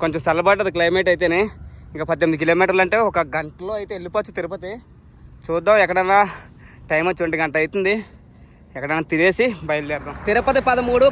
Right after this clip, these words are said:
కడప నూట ముప్పై మూడు. Finally మనం అయితే తిరుపతికి అయితే చేరుకున్నామండి. దగ్గర దగ్గర ఇంకొక పదమూడు కిలోమీటర్లు ఉంది. ఎంతో మందికి నిజంగా చాలా కోరిక అండి, తిరుపతి రావాలా, ఆ ఏడుకొండల వెంకన్న స్వామిని దర్శనం చేసుకోవాలని. మనం అయితే అందరిలా కాకుండా, ట్రైన్లో, బస్సులో కాకుండా,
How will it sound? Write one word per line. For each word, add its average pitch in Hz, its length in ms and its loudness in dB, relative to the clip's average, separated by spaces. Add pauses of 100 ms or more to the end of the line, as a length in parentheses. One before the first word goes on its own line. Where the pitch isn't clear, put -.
కడప 247 200 0
నూట 247 220 -2
ముప్పై 240 260 -2
మూడు. 240 240 0 (600)
Finally 294 640 0
మనం 285 220 0
అయితే 277 200 -2
తిరుపతికి 269 440 -6
అయితే 269 180 -4 (100)
చేరుకున్నామండి. 240 640 -8
దగ్గర 220 300 -12
దగ్గర 226 220 -10
ఇంకొక 208 240 -12
పదమూడు 202 360 -8
కిలోమీటర్లు 214 540 -6
ఉంది. 196 280 -10 (440)
ఎంతో 247 300 -2
మందికి 254 500 0
నిజంగా 240 760 -4 (240)
చాలా 233 240 0
కోరిక 247 340 -4
అండి, 240 220 -4
తిరుపతి 233 380 -6
రావాలా, 220 520 -2 (300)
ఆ 185 80 0
ఏడుకొండల 226 580 -2
వెంకన్న 220 380 -2
స్వామిని 220 280 0
దర్శనం 202 420 -2
చేసుకోవాలని. 202 640 -4 (680)
మనం 240 260 0
అయితే 240 420 2
అందరిలా 247 480 -2
కాకుండా, 240 600 -2
ట్రైన్లో, 233 560 -4
బస్సులో 220 360 -4
కాకుండా, 220 640 -6